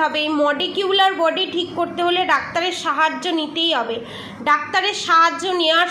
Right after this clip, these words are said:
সঙ্গে সঙ্গে মনের জোর বানানোর জন্য, পজিটিভিটি ইনক্রিজ করার জন্য শিব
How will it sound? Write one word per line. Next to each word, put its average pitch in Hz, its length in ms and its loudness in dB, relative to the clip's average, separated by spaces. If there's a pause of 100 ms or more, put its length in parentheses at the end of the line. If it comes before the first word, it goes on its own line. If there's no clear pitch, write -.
সঙ্গে 311 340 0
সঙ্গে 349 240 2 (100)
মনের 311 300 2 (120)
জোর 311 220 2
বানানোর 320 500 2
জন্য, 320 220 -2 (160)
পজিটিভিটি 302 720 -2
ইনক্রিজ 294 360 -4 (120)
করার 320 320 2
জন্য 320 240 -2 (580)
শিব 381 180 0